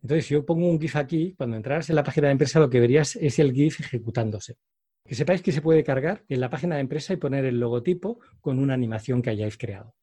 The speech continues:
Que puede ser, por ejemplo, ir de pequeño a grande. Es algo diferente que no tiene nadie. Y entonces, cuando alguien puede llegar, por ejemplo, a tu página de empresa, está acostumbrado a ver, por ejemplo, un logo que está fijo. Yo he hecho esto, pero de gif podéis crear lo que queráis. Puedes hacer un efecto muy chulo con el vídeo.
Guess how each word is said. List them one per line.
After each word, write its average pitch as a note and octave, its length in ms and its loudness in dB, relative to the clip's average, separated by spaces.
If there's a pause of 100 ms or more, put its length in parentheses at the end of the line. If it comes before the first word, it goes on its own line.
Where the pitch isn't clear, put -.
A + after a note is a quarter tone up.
Que C#3 100 -4
puede C3+ 200 2
ser, C3+ 180 -2
por B2+ 120 -4
ejemplo, B2+ 460 -2
ir C3+ 160 -2
de A2+ 120 -2
pequeño G#2+ 420 -6
a F#2 60 -16
grande. C3+ 560 0 (680)
Es - 140 2
algo F#3 180 6
diferente C#3 460 6
que B2+ 80 2
no C3 100 2
tiene B2 240 0
nadie. G#2 380 -4 (340)
Y B2+ 60 -4
entonces, C3 300 2
cuando B2 220 0
alguien C#3+ 220 2
puede D3 200 4
llegar, D3+ 240 2
por B2 100 -2
ejemplo, B2+ 200 -2
a - 40 -4
tu A#2 80 -4
página C3 300 0
de C3 80 2
empresa, D#3+ 480 0
está - 160 -2
acostumbrado C#3 560 0
a C#3+ 40 4
ver, C#3+ 140 2
por A#2+ 120 -4
ejemplo, C3 320 0
un A#2+ 100 2
logo C#3+ 240 6
que C#3 80 0
está C3+ 180 0
fijo. A2 400 -8 (240)
Yo B2+ 140 2
he D#3 40 6
hecho E3 200 4
esto, D#3+ 340 6
pero A#2 200 4
de A2 120 0
gif B2 200 -2
podéis B2 340 0
crear B2+ 360 -2
lo D#3 140 2
que A#2 140 -4
queráis. A#2+ 420 -2 (380)
Puedes A#2+ 220 -2
hacer B2+ 200 0
un C3 100 4
efecto C3 300 0
muy A#2+ 220 2
chulo C#3 260 2
con C3+ 140 2
el C#3 160 2
vídeo. D#3+ 400 4